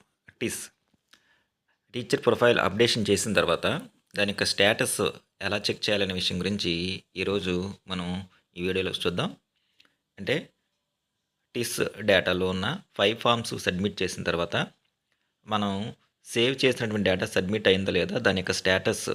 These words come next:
ఏ స్టేజ్‌లో ఉంది అని మనం చెక్ చేసుకోవడానికి సిఎస్సి సైట్‌లో స్కూల్ డైస్ లాగిన్‌లో ఆప్షన్ అనేది, రిపోర్ట్స్‌లో ఆప్షన్ అనేది ఎనేబుల్ చేయడం జరిగింది.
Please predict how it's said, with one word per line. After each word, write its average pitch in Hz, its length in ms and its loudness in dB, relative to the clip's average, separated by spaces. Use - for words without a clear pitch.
ఏ 104 140 -4
స్టేజ్‌లో 92 460 0
ఉంది 90 260 -4
అని 98 160 -8
మనం 92 160 -6
చెక్ 92 240 -2
చేసుకోవడానికి 90 580 -2
సిఎస్సి 104 420 -2
సైట్‌లో 90 380 0
స్కూల్ 127 300 -4
డైస్ 104 240 4
లాగిన్‌లో 90 460 2
ఆప్షన్ 101 340 -4
అనేది, 87 240 -2
రిపోర్ట్స్‌లో 101 540 0
ఆప్షన్ 98 340 0
అనేది 92 280 -2
ఎనేబుల్ 90 320 -2
చేయడం 87 260 -2
జరిగింది. 87 380 -4